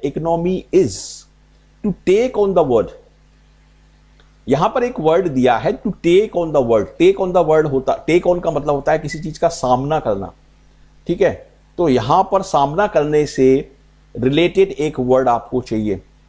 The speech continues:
thought of elevating up, अ, इसमें देखते हैं क्या आएगा। Indian agriculture is,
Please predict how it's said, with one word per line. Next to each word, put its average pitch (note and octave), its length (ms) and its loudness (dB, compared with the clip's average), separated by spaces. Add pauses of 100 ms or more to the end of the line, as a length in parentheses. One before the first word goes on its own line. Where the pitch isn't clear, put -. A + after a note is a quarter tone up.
(240)
thought F3+ 280 2
of F3 160 2 (400)
elevating D#3 440 -2
up, D#3 160 2 (340)
अ, C3 460 4 (1080)
इसमें D#3 240 -2
देखते D3+ 260 -2
हैं E3 140 -2
क्या D3 140 2
आएगा। C3+ 320 2 (1080)
Indian D3 280 2 (120)
agriculture D#3 400 0
is, D#3 160 0